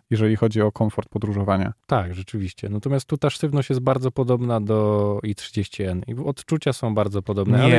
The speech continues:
Speaker 2: jednak
Speaker 1: i trzydzieści N jest zdecydowanie twardsze.
Speaker 2: No właśnie chciałem powiedzieć, że jednak lepiej wybrać do jazdy na co dzień Focusa, bo rzeczywiście jest ciut wygodniejszy,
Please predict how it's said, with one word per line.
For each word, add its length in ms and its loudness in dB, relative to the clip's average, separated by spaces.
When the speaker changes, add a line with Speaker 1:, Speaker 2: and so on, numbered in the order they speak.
Speaker 2:
jednak 200 2
Speaker 1:
i 40 0
trzydzieści 400 2
N 100 4
jest 140 0
zdecydowanie 580 0
twardsze. 600 -8
Speaker 2:
No 80 -4
właśnie 200 -2
chciałem 260 0
powiedzieć, 360 0
że 140 0
jednak 540 -2
lepiej 440 0
wybrać 460 0
do 120 -2
jazdy 280 0
na 120 0
co 140 -4
dzień 160 -2
Focusa, 480 -2
bo 80 -2
rzeczywiście 500 -2
jest 240 2
ciut 240 -2
wygodniejszy, 720 -8